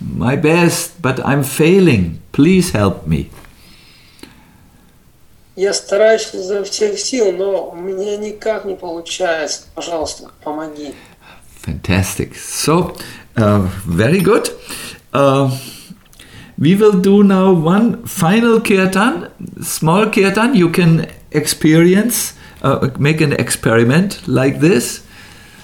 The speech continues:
Speaker 2: Сейчас мы проведём с вами ещё один небольшой киртан, и вы можете уже начать практиковать то, о чём я сейчас говорил, провести эксперимент.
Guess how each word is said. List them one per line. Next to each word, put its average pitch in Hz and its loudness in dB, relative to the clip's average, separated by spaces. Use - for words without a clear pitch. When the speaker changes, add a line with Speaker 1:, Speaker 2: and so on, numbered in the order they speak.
Speaker 2:
Сейчас - 0
мы 165 -6
проведём 165 -2
с - -8
вами 147 -4
ещё 170 -2
один 131 -8
небольшой 147 -8
киртан, 202 -2
и - -4
вы 214 4
можете 202 -2
уже 160 -4
начать 170 -2
практиковать 160 -12
то, 165 -12
о 143 -10
чём 156 -16
я 143 -18
сейчас 151 -8
говорил, 147 -4
провести 143 -10
эксперимент. 151 -8